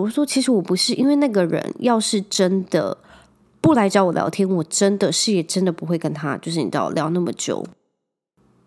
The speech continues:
说实在的，像我那种边缘的人，其实有还蛮多缺点的。例如像我怀孕的时候，我真没什么朋友有相关的经验。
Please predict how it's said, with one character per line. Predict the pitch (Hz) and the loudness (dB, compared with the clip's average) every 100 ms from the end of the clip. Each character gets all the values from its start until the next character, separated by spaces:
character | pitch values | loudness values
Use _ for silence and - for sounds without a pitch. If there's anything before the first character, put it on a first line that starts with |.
| _ _ - | _ _ -2
说 | - 349 | 2 2
实 | 339 220 | 4 2
在 | 254 233 | 2 2
的， | 196 | 0
像 | 202 320 | 2 2
我 | 262 | 4
那 | |
种 | 277 | 2
边 | 208 220 | 4 4
缘 | 226 196 | 4 2
的 | 185 180 | 2 2
人， | 170 175 | 0 -2
其 | 214 | 0
实 | 220 | 2
有 | |
还 | 208 | 2
蛮 | 185 | 2
多 | 190 208 | 2 0
缺 | - 208 | 2 0
点 | 196 92 95 | 2 -2 -2
的。 | 113 - - - - | -4 -4 -10 -20 2
例 | 349 | 4
如 | 294 | 4
像 | 247 262 | 2 0
我 | |
怀 | - 185 | 2 2
孕 | 220 | 2
的 | 214 | 2
时 | 180 185 | 0 0
候， | 202 196 | 2 2
我 | 196 | 2
真 | 311 | 2
没 | 262 | 2
什 | 226 202 | 2 0
么 | 185 | 2
朋 | 196 | 2
友 | 190 | 2
有 | 185 | 0
相 | 180 202 196 | 0 0 2
关 | 202 196 | 2 2
的 | 180 | 0
经 | 185 180 185 | -2 -2 0
验。 | 190 135 | 0 -2